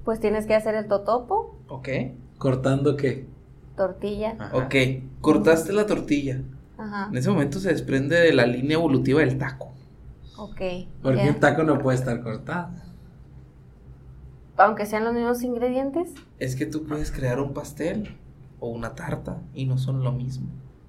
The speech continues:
Speaker 1: Pues es que
Speaker 3: Y
Speaker 1: son,
Speaker 3: no
Speaker 1: son
Speaker 3: puedes mon-,
Speaker 1: variantes,
Speaker 2: Puedes hacer, puedes
Speaker 1: son
Speaker 3: y, eh,
Speaker 1: variantes.
Speaker 3: y tú no puedes montar. Es más, así de fácil. Mira, pastel de tres leches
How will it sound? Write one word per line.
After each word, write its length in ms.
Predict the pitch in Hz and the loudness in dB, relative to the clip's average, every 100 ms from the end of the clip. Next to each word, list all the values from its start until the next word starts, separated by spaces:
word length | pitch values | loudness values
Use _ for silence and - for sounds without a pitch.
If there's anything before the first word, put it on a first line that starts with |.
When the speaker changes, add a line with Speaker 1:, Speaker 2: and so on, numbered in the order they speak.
| - - - - - - - - - - - | -20 -20 -20 -20 -20 -20 -20 -20 -18 -16 2
Speaker 1:
Pues 200 | 233 240 | 4 6
es 140 | 233 - | 4 6
que 100 | 285 | 8
Speaker 3:
Y 80 | |
Speaker 1:
son, 100 | 190 | 10
Speaker 3:
no 80 | 185 180 | 12 12
Speaker 1:
son 60 | |
Speaker 3:
puedes 220 | 208 214 220 | 12 12 12
mon-, 100 | 185 | 12
Speaker 1:
variantes, 400 | 175 175 202 214 | 12 12 12 12
Speaker 2:
Puedes 20 | |
hacer, 380 | 208 208 202 - | 12 10 8 10
puedes 160 | 175 196 | 12 12
Speaker 1:
son 80 | |
Speaker 3:
y, 40 | 175 | 12
eh, 40 | |
Speaker 1:
variantes. 440 | 175 - - 151 170 | 12 10 6 6 6
Speaker 3:
y 20 | |
tú 120 | 190 220 | 8 8
no 160 | 208 | 6
puedes 240 | - 190 196 | 10 10 10
montar. 580 | 156 127 143 135 - - | 6 6 6 4 -2 0
Es 120 | 165 | 4
más, 200 | 196 165 | 6 6
así 200 | 156 190 | 6 8
de 80 | 214 | 8
fácil. 500 | 214 202 175 117 101 - | 8 4 4 0 -2 0
Mira, 540 | 135 117 - - - - - - - - - - - | 2 2 -2 -10 -18 -20 -20 -20 -16 -16 -18 -12 -6
pastel 300 | 139 175 196 | 2 4 4
de 80 | 202 | 6
tres 180 | 202 202 | 6 8
leches 440 | 214 220 269 | 6 6 2